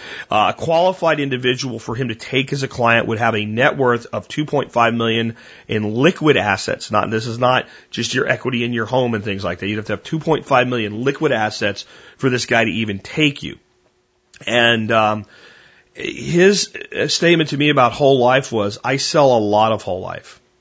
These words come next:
And I make a lot of money selling whole life."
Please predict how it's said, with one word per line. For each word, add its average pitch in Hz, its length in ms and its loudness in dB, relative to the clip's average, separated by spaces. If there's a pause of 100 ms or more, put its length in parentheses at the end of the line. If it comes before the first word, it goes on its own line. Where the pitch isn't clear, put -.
(640)
And 131 380 2
I 135 140 2
make 139 340 0
a 143 100 -2
lot 131 380 2
of 131 100 -6
money 131 240 -2
selling 98 340 -2
whole 90 200 -4
life." 78 320 -8